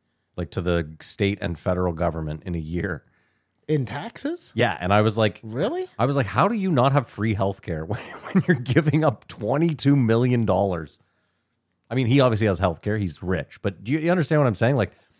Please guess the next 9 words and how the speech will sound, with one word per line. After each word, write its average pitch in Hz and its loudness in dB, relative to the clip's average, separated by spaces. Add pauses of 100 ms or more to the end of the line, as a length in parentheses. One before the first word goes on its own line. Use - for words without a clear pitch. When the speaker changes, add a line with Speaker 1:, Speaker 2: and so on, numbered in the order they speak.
(640)
Speaker 1:
imagine 139 0
paying 135 2
fifty-six 104 -6
percent 95 -4
in 90 -6
taxes 92 -6
and 87 -4
being 85 -4
like, 78 -8